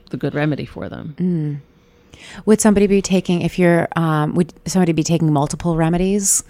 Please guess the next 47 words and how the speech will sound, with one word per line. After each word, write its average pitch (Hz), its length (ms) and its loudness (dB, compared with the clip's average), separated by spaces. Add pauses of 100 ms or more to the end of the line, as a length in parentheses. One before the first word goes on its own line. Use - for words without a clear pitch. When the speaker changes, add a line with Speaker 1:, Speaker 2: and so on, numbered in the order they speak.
Speaker 1:
Mm, 151 540 -2
not 156 140 -2
Speaker 2:
Or 180 40 4
is 175 120 0
it 175 80 -2
just 156 180 -2
kinda 165 160 2
one 147 220 2
at 143 100 -2
a 147 60 0
time? 156 580 2
Speaker 1:
<laughs> - 240 -16 (220)
we've 208 240 2
been 202 140 0
taught 151 280 0
how 156 120 0
to 156 100 0
do 151 180 -2
one 139 200 -2
at 135 120 -6
a - 40 -16
time. - 580 -8
Speaker 2:
Okay. 160 220 -4 (180)
Speaker 1:
So 185 200 4
that 190 220 -2
said, 160 260 2
if 156 120 -6
you 165 60 0
go 175 160 4
into 170 200 0
a 170 40 0
health 147 200 -4
food 135 160 -8
store, 131 340 -6
you 147 180 -4
will 147 80 -4
see 143 500 -2
there's 135 340 -6
some 147 300 -4
combination 156 800 -2
remedies. 127 440 -8
So - 120 -8
there's 139 200 -6
one, 143 120 -2
like, 143 120 -6
called - 240 -6
Col-, - 320 -4